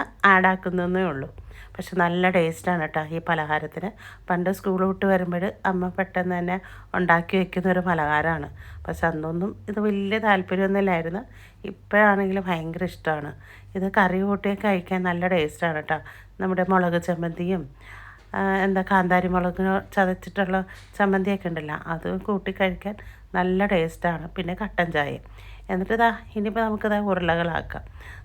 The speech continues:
നല്ല റൗണ്ട് ഷേപ്പിൽ ഓരോന്നെടുത്തിട്ട്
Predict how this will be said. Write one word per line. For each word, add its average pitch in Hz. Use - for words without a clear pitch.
നല്ല 190
റൗണ്ട് 190
ഷേപ്പിൽ 185
ഓരോന്നെടുത്തിട്ട് 180